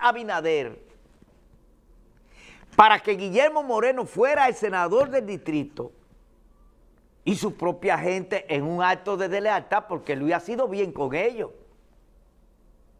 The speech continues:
Pero no le han pagado a Luis con la misma moneda.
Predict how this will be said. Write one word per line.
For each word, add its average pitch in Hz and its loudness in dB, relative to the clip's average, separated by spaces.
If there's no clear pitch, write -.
Pero 131 0
no 139 -2
le 156 4
han 160 0
pagado 175 2
a 190 2
Luis 196 -2
con 226 0
la 220 0
misma 233 0
moneda. 226 -2